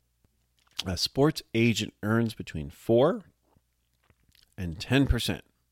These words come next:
of an athlete's playing contract. Though some leagues place limits on what a percentage an agent can charge.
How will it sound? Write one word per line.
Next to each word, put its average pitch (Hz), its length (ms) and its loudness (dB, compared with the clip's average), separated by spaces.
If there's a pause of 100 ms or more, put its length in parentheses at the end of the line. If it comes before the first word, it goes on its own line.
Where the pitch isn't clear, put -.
(160)
of 78 100 -10
an 76 100 -10
athlete's 90 440 -8
playing 82 380 -10
contract. - 600 -16 (2250)
Though 92 100 -2
some 160 420 4
leagues 85 240 0
place - 320 -6
limits 107 480 0 (480)
on 85 100 -2
what 85 120 -2
a 80 40 -10
percentage 104 600 -2
an 85 120 -2
agent 85 380 -4
can 87 300 -4
charge. 110 1120 -2